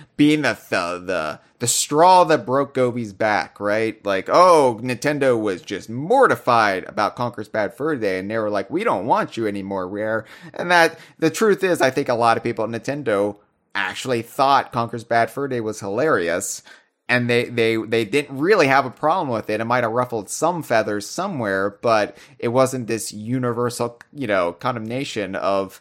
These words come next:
"How dare you filthy Brits bring this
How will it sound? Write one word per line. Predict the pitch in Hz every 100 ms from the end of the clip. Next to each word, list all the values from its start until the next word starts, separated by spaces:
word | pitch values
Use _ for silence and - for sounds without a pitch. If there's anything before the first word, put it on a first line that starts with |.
| - _
"How | - 139 135
dare | 113 127 156
you | 139 107
filthy | - 123 110 117
Brits | 98 117 147 123 -
bring | - 117 123 120
this | 113 107 - -